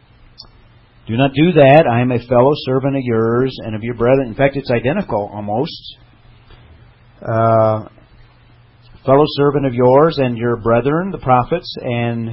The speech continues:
of those who heed the words of this book." Worship God. God is the only and proper object of our worship. So that's the wonderment of John. Next, we have an encouragement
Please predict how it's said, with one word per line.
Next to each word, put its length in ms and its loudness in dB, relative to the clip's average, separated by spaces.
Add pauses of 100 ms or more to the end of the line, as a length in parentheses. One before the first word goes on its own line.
(140)
of 220 -6
those 420 0 (140)
who 180 -8
heed 320 -8
the 80 -8
words 340 -4
of 60 -16
this 200 -8
book." 220 -4 (260)
Worship 560 -4 (180)
God. 480 2
God 260 4
is 200 -6
the 320 -6
only 520 -8
and 220 -10
proper 680 -6 (280)
object 560 -4 (200)
of 120 -12
our 100 -4
worship. 420 -12 (1120)
So 180 -8
that's 320 0
the 160 -2
wonderment 600 -2
of 180 -10
John. 800 0
Next, 400 -10 (1300)
we 140 -8
have 460 2
an 120 -6
encouragement 760 -4